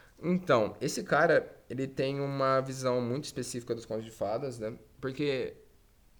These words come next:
ge-, geralmente os contos de fadas que a Disney dis-, difundiu, né, tem uma pegada muito mais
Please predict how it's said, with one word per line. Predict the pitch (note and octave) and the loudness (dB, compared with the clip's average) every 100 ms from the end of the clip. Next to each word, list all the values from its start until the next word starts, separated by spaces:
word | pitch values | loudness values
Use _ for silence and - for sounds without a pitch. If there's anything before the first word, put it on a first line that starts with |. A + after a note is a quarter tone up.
| - - A#2 | -20 -20 -16
ge-, | C3 C#3+ - | -12 -12 -6
geralmente | C#3 D#3+ D#3+ - | -2 0 0 -4
os | |
contos | - D#3 | -6 -6
de | - | -2
fadas | C3+ C3+ C3+ B2+ | 0 0 0 -4
que | - B2+ | -4 0
a | A#2 | 0
Disney | A2+ A2+ G#2+ | -4 -6 -8
dis-, | G2+ - - | -8 -12 -14
difundiu, | G#2+ A#2 C3 A#2 G#2+ B2 C#3+ | -14 -10 -6 -6 -6 -6 -4
né, | C3 | -4
tem | B2+ B2+ C3+ | -4 -6 -4
uma | C3+ B2+ | -4 -4
pegada | B2 B2 A#2+ A#2+ | -4 -2 -2 -2
muito | A#2 A#2+ | -6 -6
mais | A#2+ A#2+ | -6 -6